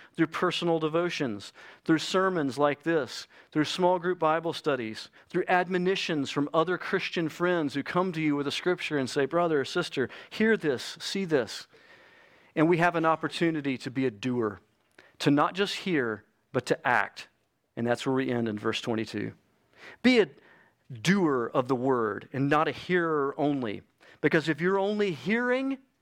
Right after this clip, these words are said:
you're deceiving yourself. If you hear and then don't act, and you're not living these things out, you're deceiving yourself that you're walking in the ways of Christ. You're not.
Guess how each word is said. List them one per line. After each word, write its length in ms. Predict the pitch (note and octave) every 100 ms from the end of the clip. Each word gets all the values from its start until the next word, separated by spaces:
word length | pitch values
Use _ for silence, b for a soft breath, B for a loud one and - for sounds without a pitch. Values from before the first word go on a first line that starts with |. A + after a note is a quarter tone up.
| _ _
you're 120 | C3 A#2+
deceiving 680 | B2 - F3 E3+ C#3+ A#2+
yourself. 640 | G#2 G2 - F#2 E2 - - b b b b -
If 120 | A2+
you 100 | F3
hear 420 | F3 G#3 A3+ A#3
and 160 | A#3+ C#3+
then 140 | C3
don't 340 | A#2+ D#3 F#3+ -
act, 420 | E3+ E3 F#3+ - - b b b
and 100 | C3+
you're 160 | C#3 D3
not 220 | D#3+ F3
living 480 | C#3+ D3+ F#3 F#3 F3+
these 240 | F3+ E3
things 340 | - E3+ E3+ D#3
out, 300 | D#3+ F3+ -
you're 140 | C#3+
deceiving 580 | B2+ - - G3 E3 D3
yourself 460 | C3 - C3+ A2+ -
that 180 | B2+
you're 80 | C3
walking 400 | A#2 B2 A#2+ C3
in 80 | A#2+
the 80 | A2+
ways 260 | A2+ A2+
of 120 | G#2+ -
Christ. 420 | B2 A2 G#2+ -
You're 100 | B2
not. 380 | A#2+ C3+ G#2+